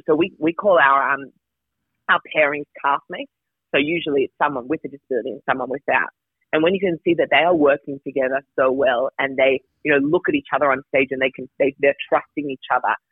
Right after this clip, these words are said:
and t-, together they are, you know, so much more than one person could ever play that role. And there's just so much joy on stage that, that puts a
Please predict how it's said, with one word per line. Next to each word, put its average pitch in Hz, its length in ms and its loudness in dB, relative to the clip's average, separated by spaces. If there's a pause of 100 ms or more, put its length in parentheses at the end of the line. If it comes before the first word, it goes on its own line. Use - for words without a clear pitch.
(180)
and 139 200 -2 (300)
t-, - 380 -10
together 143 460 2
they 131 200 4 (100)
are, 127 220 4 (320)
you 151 80 -4
know, 143 100 2 (160)
so 185 120 4
much 143 240 -2
more 143 320 0
than 131 200 2 (200)
one 147 340 2
person 135 380 -4
could 147 180 -8
ever 139 240 -4
play 131 140 0
that 131 180 -2
role. 127 340 0
And 131 160 -10
there's 131 160 -4
just 143 140 -6 (100)
so 143 80 2
much 131 160 -4 (200)
joy 135 180 2
on 135 220 -6 (100)
stage 139 380 0 (360)
that, - 120 -4 (640)
that 160 200 2
puts - 200 -10
a 135 40 -14